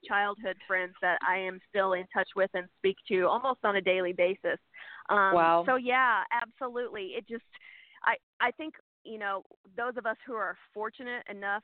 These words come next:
Speaker 1: to have those types of friendships, um, realize that even, I mean, there are, are, usually the romantic relationships are what we focus on in life, but
Speaker 2: Yes,
Speaker 1: our friendships
Speaker 2: yes.
Speaker 1: to me are equally as important.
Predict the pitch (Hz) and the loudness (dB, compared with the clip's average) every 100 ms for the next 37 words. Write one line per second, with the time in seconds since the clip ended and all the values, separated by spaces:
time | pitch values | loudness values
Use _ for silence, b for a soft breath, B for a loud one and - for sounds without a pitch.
0 | _ 202 196 190 190 190 190 - 202 185 | _ -16 -4 -2 -2 -2 -4 -4 -4 -4
1 | - - 185 185 202 - 240 - _ _ | -8 -10 -6 -4 -6 -4 -4 -4 _ _
2 | _ b b - 208 196 196 190 208 - | _ b b 0 4 6 4 -2 -12 -20
3 | _ _ _ 247 277 269 240 220 214 208 | _ _ _ -4 -2 0 2 0 -2 -4
4 | 208 196 190 - 240 _ _ _ - 277 | -2 0 -2 -6 -20 _ _ _ -12 -8
5 | 269 269 262 240 _ 233 233 226 247 226 | -2 -2 -2 -8 _ -2 0 2 4 6
6 | 208 214 _ _ _ _ _ _ - - | 4 0 _ _ _ _ _ _ -6 -4
7 | 294 339 359 370 240 220 214 196 202 214 | -4 -8 -6 -8 -6 -4 -4 -4 -8 -10
8 | 247 - 214 202 208 214 208 214 - 190 | -12 -8 -4 -2 -4 -8 -10 -8 -2 2
9 | 196 185 - 208 208 214 214 220 220 220 | 2 2 0 0 0 0 0 0 -2 -2
10 | 226 254 - 202 202 202 180 196 - _ | -2 -2 -2 2 12 12 12 12 2 _
11 | 240 247 165 156 220 - _ 233 226 226 | -4 0 0 0 -4 -8 _ -8 -6 -4
12 | 247 - 202 202 - - 220 - 233 233 | -4 0 2 0 -2 -14 -14 -2 -2 -2
13 | 233 233 202 - 190 - 208 175 220 | -6 -4 -4 -4 -8 -2 0 0 -4